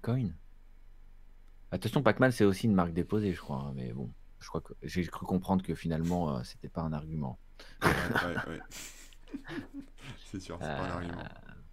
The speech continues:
Speaker 1: na-, le nom d'un ransomware, la version pompeuse de dire cross-platform pour Metaverse, ouais, c'est possible. Une monnaie pour les manger tous. Hmm, ça aurait du sens, ouais. Il y a Easier qui nous demande,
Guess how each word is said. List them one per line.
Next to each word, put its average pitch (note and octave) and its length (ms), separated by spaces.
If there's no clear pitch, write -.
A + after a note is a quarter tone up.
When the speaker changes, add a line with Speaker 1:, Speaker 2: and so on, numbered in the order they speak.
Speaker 1:
na-, D2+ 200
le D#2 180
nom F#2 160
d'un F2 160
ransomware, E2+ 880
la E2+ 100
version F2 280
pompeuse F#2+ 300
de F2+ 100
dire - 160
cross-platform - 640
pour C#2 140
Metaverse, - 540
ouais, - 100
c'est - 160
possible. - 300
Une G#2+ 120
monnaie B2+ 240
pour A2+ 160
les G#2 80
manger A#2 280
tous. - 340
Hmm, C#3 180
ça - 200
aurait F2 120
du F#2 100
sens, - 340
ouais. - 80
Il F#2+ 40
y F#2+ 40
a - 60
Easier A2 420
qui A2+ 120
nous A2 100
demande, D3 440